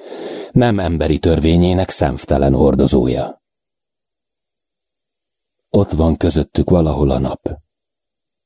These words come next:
s mellette a láthatatlan föld.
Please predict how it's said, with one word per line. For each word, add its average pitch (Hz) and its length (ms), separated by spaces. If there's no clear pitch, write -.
s - 140
mellette 92 580
a 87 80
láthatatlan 73 720
föld. - 560